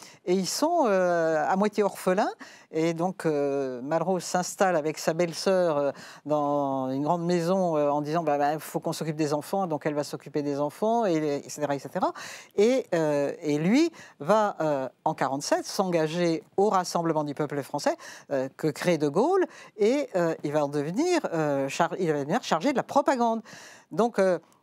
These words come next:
voilà, tout ce qui se passe à ce moment-là, mais, euh, si on veut comprendre, euh, je veux dire, le, l'histoire privée, qui est aussi importante, euh, souvent que l'histoire publique, même si, euh,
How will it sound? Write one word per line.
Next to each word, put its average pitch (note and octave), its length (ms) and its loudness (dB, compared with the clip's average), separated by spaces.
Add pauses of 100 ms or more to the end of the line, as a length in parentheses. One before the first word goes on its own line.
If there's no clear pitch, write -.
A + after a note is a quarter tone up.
(520)
voilà, G3+ 180 2
tout D4+ 180 -2
ce - 120 -4
qui A3 400 2
se - 100 -8
passe D#4 220 2
à A#3+ 60 0
ce G#3 140 -4
moment-là, A3+ 380 2
mais, A3 300 2
euh, E3+ 180 0
si - 220 -4
on G3 40 -4
veut G#3 120 0
comprendre, G3+ 560 -2
euh, D3 300 0
je C#3 40 -4
veux E3+ 60 -2
dire, E3+ 160 0
le, C#3 240 0
l'histoire F3+ 460 -2
privée, A3+ 580 2 (320)
qui - 80 -6
est D#3+ 140 -2
aussi D#3 200 0
importante, F#3 720 0
euh, C#3+ 160 0
souvent F3+ 420 -2
que B2 720 -2
l'histoire C3 300 -6
publique, C4 460 2
même D3 160 -4
si, D#3+ 340 -6
euh, B2+ 160 -6